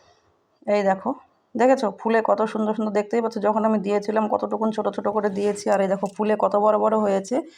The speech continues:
একদম কি মনে হচ্ছে এটা দেখে, গোলাপ জামুনের মতো মনে হচ্ছে না? দেখো কেমন টপা টপা হয়ে গেছে ফুলে।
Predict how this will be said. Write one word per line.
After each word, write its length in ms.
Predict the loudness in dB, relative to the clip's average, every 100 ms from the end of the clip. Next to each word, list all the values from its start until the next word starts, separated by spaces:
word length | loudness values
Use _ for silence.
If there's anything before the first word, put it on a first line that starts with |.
| -20 _ _
একদম 520 | -2 -2 -4 -2 2 4 2 -8 _ _
কি 120 | 0
মনে 220 | 2 4
হচ্ছে 240 | 2 0 -4
এটা 140 | -4 -4
দেখে, 260 | -4 -4 -6
গোলাপ 240 | -4 -6 -4
জামুনের 340 | -4 -2 -2
মতো 160 | -2 -4
মনে 200 | -4 -2
হচ্ছে 260 | -2 -2 -2
না? 100 | 0
দেখো 240 | -2 -4
কেমন 220 | -2 -2 -2
টপা 200 | -4 -4
টপা 220 | -2 0
হয়ে 180 | 0 0
গেছে 220 | 0 -2 -6
ফুলে। 240 | -2 0